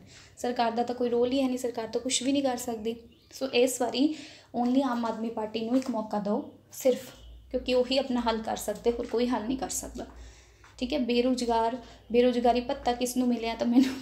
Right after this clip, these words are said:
ਪਲੀਜ਼ ਕੁਮੈਂਟ ਕਰਕੇ ਦੱਸੋ ਕਿ ਕਿਸੇ ਨੂੰ ਮਿਲਿਆ। ਇਹ ਬਹੁਤ ਹੀ ਗਲਤ ਗੱਲ ਹੈ ਕਿ ਉਹਨਾਂ ਨੇ ਪੰਜ ਸਾਲ, ਪੂਰੇ ਪੰਜ ਸਾਲ ਕੋਈ ਭਰਤੀ ਨਹੀਂ ਪੂਰੀ ਕੀਤੀ।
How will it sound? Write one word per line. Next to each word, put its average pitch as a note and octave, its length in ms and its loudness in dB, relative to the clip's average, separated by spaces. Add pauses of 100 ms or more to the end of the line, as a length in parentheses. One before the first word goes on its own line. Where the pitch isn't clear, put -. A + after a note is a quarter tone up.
ਪਲੀਜ਼ B3+ 220 0
ਕੁਮੈਂਟ A3 320 0
ਕਰਕੇ A3 260 -2
ਦੱਸੋ G#3+ 300 -2
ਕਿ A#3+ 100 -8
ਕਿਸੇ A3+ 240 -4
ਨੂੰ G#3+ 140 0
ਮਿਲਿਆ। G3+ 220 -4 (920)
ਇਹ - 60 -12
ਬਹੁਤ B3 280 -2
ਹੀ C4 40 2
ਗਲਤ A#3 400 -2
ਗੱਲ A3 300 -2
ਹੈ A#3 100 -2
ਕਿ B3+ 200 -4
ਉਹਨਾਂ A3+ 160 -4
ਨੇ A#3+ 100 -4
ਪੰਜ A#3 300 -2
ਸਾਲ, A#3 200 -2
ਪੂਰੇ B3 220 0
ਪੰਜ A#3 260 0
ਸਾਲ A3 160 -2
ਕੋਈ A3+ 220 -2
ਭਰਤੀ B3 320 -6
ਨਹੀਂ F3+ 100 -6
ਪੂਰੀ G3 200 -14
ਕੀਤੀ। - 360 -18